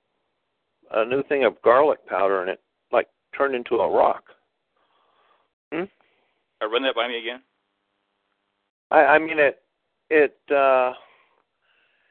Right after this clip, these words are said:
Speaker 1: it reacts differently. You know, different things react differently when the air is real i-, really ionized.
Speaker 2: Oh, yeah. Your mind is different. That's one of the primary reasons to have an air purifier, you know, an ionizer,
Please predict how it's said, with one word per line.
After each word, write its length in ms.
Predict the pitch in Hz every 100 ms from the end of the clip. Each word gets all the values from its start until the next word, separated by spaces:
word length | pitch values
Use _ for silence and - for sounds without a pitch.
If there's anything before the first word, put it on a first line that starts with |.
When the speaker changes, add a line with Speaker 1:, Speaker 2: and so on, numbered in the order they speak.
| _ _ _ _
Speaker 1:
it 60 | 147 151
reacts 360 | 151 180 - -
differently. 480 | 175 - 160 120 120 107
You 100 | 120
know, 240 | 120 120 101 110
different 320 | 147 175 143
things 220 | 139 160 127
react 340 | 120 143 -
differently 380 | 147 - 120 107
when 160 | 110 110
the 100 | 104
air 220 | 123 117
is 80 | 107
real 220 | 120 110
i-, 240 | 113 123 -
really 320 | 117 123 107
ionized. 540 | 113 131 127 135 143 - - _ _ _ _ _ _ _ _
Speaker 2:
Oh, 100 | 104
yeah. 320 | 92 104 185 - _ _ -
Your 120 | 127
mind 280 | 110 147 226
is 60 | 101 -
different. 360 | 101 - 82 107
That's 160 | 131 -
one 180 | 156 123
of 80 |
the 60 | -
primary 340 | 127 117 104
reasons 320 | 92 131 - 101
to 80 | 90
have 160 | 98 92
an 100 | 85
air 140 | 95
purifier, 580 | - 117 113 - 110 113
you 80 | 95
know, 80 | 92
an 80 | -
ionizer, 560 | 95 110 110 120 139